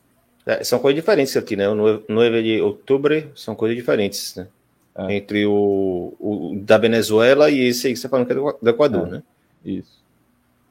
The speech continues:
Speaker 1: É, e a re-, Resistência, eu não sei por que esse X, eu nunca entendi
Speaker 2: É,
Speaker 1: por que esse
Speaker 2: é,
Speaker 1: X
Speaker 2: eles
Speaker 1: todo.
Speaker 2: trocam o X pelo S, porque o S é do Los del Sur,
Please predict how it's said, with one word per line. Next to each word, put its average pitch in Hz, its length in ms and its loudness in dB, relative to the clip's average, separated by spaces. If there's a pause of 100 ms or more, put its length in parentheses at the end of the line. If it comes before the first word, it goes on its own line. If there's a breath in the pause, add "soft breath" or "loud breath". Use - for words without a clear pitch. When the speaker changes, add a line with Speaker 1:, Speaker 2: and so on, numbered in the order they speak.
(100)
Speaker 1:
É, 101 200 2
e 127 160 4
a 123 140 8
re-, 120 520 2 (160)
Resistência, 175 1160 -2
eu 180 40 0
não 185 80 -2
sei 190 200 4
por 175 180 0
que 151 60 0
esse 139 200 -4
X, 143 420 -6
eu 127 80 -2
nunca 127 200 -4
entendi 127 220 0
Speaker 2:
É, 117 140 10
Speaker 1:
por 127 80 12
que 127 80 6
esse 113 100 0
Speaker 2:
é, 120 60 6
Speaker 1:
X 131 60 6
Speaker 2:
eles 127 180 0
Speaker 1:
todo. 135 120 4
Speaker 2:
trocam 139 340 4
o 135 60 -2
X 135 320 -4
pelo 131 320 -2
S, 101 400 -2 (540)
porque 104 180 -12
o 98 160 -2
S 110 260 -2
é 110 40 -4
do 107 120 -6
Los 107 240 -4
del 104 200 -6
Sur, 123 360 -10